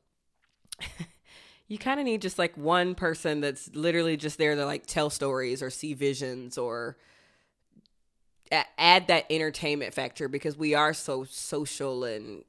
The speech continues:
like, that's just a part of the human experience just as much as, like, healthcare and things like that.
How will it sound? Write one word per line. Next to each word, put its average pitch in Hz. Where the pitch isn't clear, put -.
like, 147
that's 170
just 165
a 185
part 151
of 135
the 143
human 143
experience 135
just 139
as 131
much 135
as, 127
like, 131
healthcare 120
and 135
things -
like -
that. -